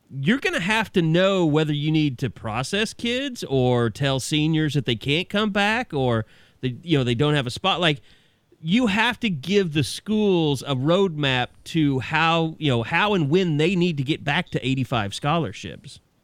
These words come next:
'Cause otherwise, you're just gonna be bringing in all these kids, and you don't know if you're gonna be able to take 'em or not.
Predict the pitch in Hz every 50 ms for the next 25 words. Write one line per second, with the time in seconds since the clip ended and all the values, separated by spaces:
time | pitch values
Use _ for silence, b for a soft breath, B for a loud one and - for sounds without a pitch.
0 | _ _ _ _ _ _ _ _ _ _ _ - 190 180 135 185 208 247 247 208
1 | 196 180 165 143 127 170 185 208 226 - - 214 202 175 156 170 160 135 160 165
2 | 180 175 170 170 165 160 160 156 143 139 127 - - - 226 233 233 220 202 180
3 | b b b b b b b 156 165 160 160 196 196 196 190 160 170 170 170 160
4 | 147 175 165 151 160 147 143 143 139 135 120 120 110 101 - 147 135 117 - -
5 | 98 95 95 101 95 80 60 -